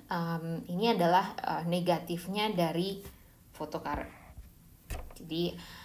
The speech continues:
jadi kalau, jadi kalau di kurva photocurrent itu adalah negatif, ya. Di sini Anda bisa lihat, em, ketika kita melaporkan dalam short circuit current akan dalam bentuk positif karena negatif ketemu negatif hasilnya positif.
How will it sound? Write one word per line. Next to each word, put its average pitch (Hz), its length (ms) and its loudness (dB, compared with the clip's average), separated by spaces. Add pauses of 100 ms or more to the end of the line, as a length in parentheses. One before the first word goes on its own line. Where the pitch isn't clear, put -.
(260)
jadi 170 240 0
kalau, 165 320 8
jadi 170 240 0
kalau 180 240 8
di 170 80 0
kurva 175 480 2
photocurrent 160 560 -2
itu 202 480 0
adalah 165 400 -2
negatif, 170 640 -4
ya. 170 160 -2 (160)
Di - 160 -12
sini - 160 -6
Anda 151 160 -10
bisa - 240 -10
lihat, 190 320 -2 (560)
em, 160 560 2 (580)
ketika 185 400 6
kita 196 240 4
melaporkan 190 560 8
dalam 175 240 8
short 170 160 0
circuit 170 320 -2
current 165 400 -2
akan 175 400 0
dalam 165 240 2
bentuk 160 240 -4
positif 160 560 -2
karena 170 320 0
negatif 175 480 -2
ketemu 165 320 -8
negatif 156 400 -6
hasilnya 165 320 -8
positif. 160 480 -10